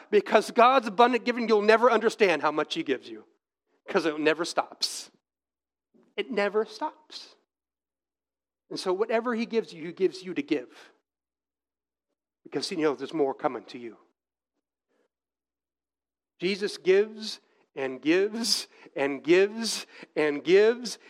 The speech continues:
His abuz-, his abundant generosity is beyond our imagination. He has created, he has given,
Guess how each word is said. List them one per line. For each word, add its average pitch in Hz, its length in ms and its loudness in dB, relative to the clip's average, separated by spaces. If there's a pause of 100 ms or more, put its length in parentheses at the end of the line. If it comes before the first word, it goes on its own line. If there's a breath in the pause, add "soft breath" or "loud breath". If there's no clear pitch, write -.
(140 soft breath)
His 220 220 4
abuz-, 220 440 4 (260)
his 233 240 0
abundant 247 500 2
generosity 220 540 4
is 190 80 -4
beyond 202 480 2
our 180 160 4
imagination. 175 720 0 (1900 loud breath)
He 190 120 -2
has 170 160 -4
created, 208 500 0 (600)
he 160 140 -2
has 135 220 -4
given, 202 420 2